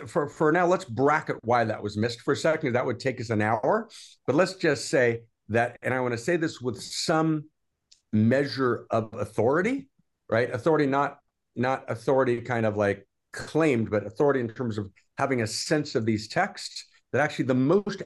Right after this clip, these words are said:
accurate way, I mean, it's really what the word means. Sefirah means, it comes from Sefer Yetzirah, and it means at its core, Sipur, story, right? So, so I mean, and, and it's kind of shocking that we can miss the storyline of the Sefirot,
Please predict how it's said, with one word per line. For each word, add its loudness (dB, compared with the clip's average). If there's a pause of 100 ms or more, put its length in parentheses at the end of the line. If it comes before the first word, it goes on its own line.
(120)
accurate -2
way, 2
I -8
mean, 0
it's -4
really 2
what -2
the -6
word 0
means. -2
Sefirah 0 (300)
means, 2
it -14
comes -4
from -6
Sefer -2
Yetzirah, 0 (360)
and 0
it 0
means 0 (100)
at 0
its -4
core, 0 (680)
Sipur, 0 (300)
story, -4 (580)
right? -2 (240)
So, 0
so 0
I 0
mean, 2
and, -4
and -2
it's -4
kind 0
of -2
shocking -2
that 0
we -2
can 0
miss -2
the 0
storyline 2
of -4
the -2
Sefirot, 0